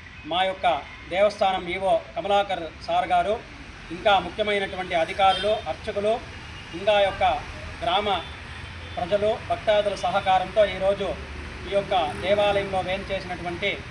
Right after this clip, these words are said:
శ్రీ అన్నపూర్ణ సమేత కాశీ విశ్వనాథేశ్వర స్వామి వారి యొక్క గర్భమండపము సంప్రోక్షణ కార్యక్రమం జరిగింది. కావున భక్తాదులందరూ కూడా వచ్చేటువంటి కార్తీక మాసం చాలా విశేషమైన మాసము, శివకేశవులకి అత్యంత విశేషమైన మాసము.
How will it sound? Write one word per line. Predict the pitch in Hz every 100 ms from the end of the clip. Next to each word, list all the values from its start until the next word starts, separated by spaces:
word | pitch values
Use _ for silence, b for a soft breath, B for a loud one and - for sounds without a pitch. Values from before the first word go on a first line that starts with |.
| - - - -
శ్రీ | 196
అన్నపూర్ణ | 175 196 208 214 202
సమేత | 190 185 185
కాశీ | 196 165 139 185 190 202
విశ్వనాథేశ్వర | 165 - 202 196 190 185 185 175
స్వామి | - 180 180
వారి | 175 170
యొక్క | 165 180 147 - - - - -
గర్భమండపము | 165 208 202 196 185 190 208 175 -
సంప్రోక్షణ | 175 - 202 202 208 185
కార్యక్రమం | 175 180 180 190 202
జరిగింది. | 170 175 185 214 233 -
కావున | 180 190
భక్తాదులందరూ | - - 220 208 196 - 202
కూడా | 196 190 208 - - - - - -
వచ్చేటువంటి | 170 226 226 208 202 214 190 -
కార్తీక | 170 208 214 214
మాసం | 202 190 196 214 202
చాలా | 190 202
విశేషమైన | 185 170 214 208 196 190
మాసము, | 180 175 185 196 214 415 - - -
శివకేశవులకి | 202 214 208 202 202 196 202
అత్యంత | - 208 202
విశేషమైన | 202 175 208 202 196 190
మాసము. | 170 175 196 196 226